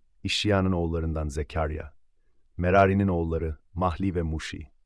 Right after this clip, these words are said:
Yaziya'nın oğlu Beno, Merari'nin Yaziya'dan olan oğulları, Beno, Şoham, Zakkur ve İbri, Mahli'den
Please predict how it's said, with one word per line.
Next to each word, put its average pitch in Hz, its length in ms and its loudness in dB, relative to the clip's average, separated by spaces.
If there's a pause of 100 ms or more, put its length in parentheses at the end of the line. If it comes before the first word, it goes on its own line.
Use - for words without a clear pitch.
(140)
Yaziya'nın 110 540 6
oğlu 87 400 2
Beno, 82 360 2 (340)
Merari'nin 101 520 6
Yaziya'dan 98 560 6
olan 85 200 0
oğulları, 80 500 -2 (220)
Beno, 90 500 0
Şoham, 85 580 -2
Zakkur 85 440 -2
ve 82 80 -4
İbri, 73 380 -6 (640)
Mahli'den 90 600 0